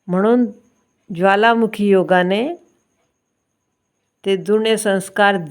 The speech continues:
जाळायचे पण आहे. ज्वालामुखी योग स्वतःसाठी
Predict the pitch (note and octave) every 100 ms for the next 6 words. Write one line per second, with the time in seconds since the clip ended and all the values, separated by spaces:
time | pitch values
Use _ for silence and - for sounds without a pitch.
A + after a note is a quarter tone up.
0 | F3+ D#3+ D#3 F3 F#3+ F#3 G3 F#3+ F3+ D3+
1 | D3 B2+ - _ _ _ _ _ _ _
2 | _ _ _ _ _ _ _ _ _ _
3 | _ _ _ _ _ _ _ _ _ _
4 | _ _ _ E3+ F#3 G3+ A3 A3+ A3 G#3+
5 | A3 G#3 G3 G3 D3+ - _ _ _ -
6 | - F3+ F3+ A3 G#3+ A3+ G#3 B3 C4 F4